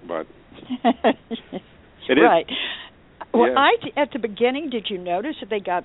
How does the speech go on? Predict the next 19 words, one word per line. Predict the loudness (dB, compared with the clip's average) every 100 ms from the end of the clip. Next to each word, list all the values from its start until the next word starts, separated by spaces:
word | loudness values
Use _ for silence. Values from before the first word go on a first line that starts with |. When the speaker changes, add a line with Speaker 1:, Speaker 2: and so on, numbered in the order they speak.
| -4
Speaker 2:
funds | -4 -4 -6
from | -8 -2
Germany, | 0 2 0 -4 -6 -4
the | -4
German | -2 -4 -4 -8 -12 -20 -4
Federal | 2 2 4 2 2 2
Film | 0 0 -2
Fund, | -2 2 0
and | 2
they | 2
got | 4 2 0 -4
funds | -2 -2 -4
from | -6 -2 4
Israel? | 4 2 -2 0 0 -4 -10 -18 -18 -18 -12 -2
Uh, | 2 2 2
I, | 2 2 0
uh, | -2 -2 0
I | 2
was | 0